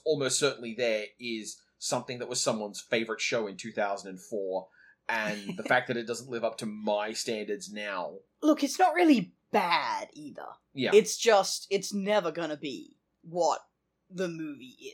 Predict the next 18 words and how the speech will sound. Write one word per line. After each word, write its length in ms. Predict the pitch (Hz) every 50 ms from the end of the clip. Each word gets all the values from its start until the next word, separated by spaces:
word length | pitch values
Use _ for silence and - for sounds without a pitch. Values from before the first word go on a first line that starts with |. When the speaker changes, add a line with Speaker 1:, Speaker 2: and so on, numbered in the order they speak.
| -
Speaker 2:
is, 180 | - - - - _
because 600 | - 160 147 - 160 143 135 131 127 - - - -
it's 280 | 220 240 233 - -
about 420 | 180 156 165 156 123 117 123 117 - - _ _ _ _ _ _
a 100 | 190 196
bunch 340 | 185 170 185 170 165 160 -
of 80 | 175 151
alien 440 | - 147 156 151 139 131 117 110 95
adventures, 720 | 104 127 127 104 - - - - - - - - - - _ -
and 160 | - 156 147 147
the 60 | 156
movie 440 | 170 185 196 190 175 165 170 160 143
is 200 | 135 170 165 165
about 360 | 165 147 165 143 135 131 - -
a 60 | 151
bunch 300 | 156 151 135 139 - -
of 140 | 156 139 -
people. 440 | - 156 139 135 - 120 82 82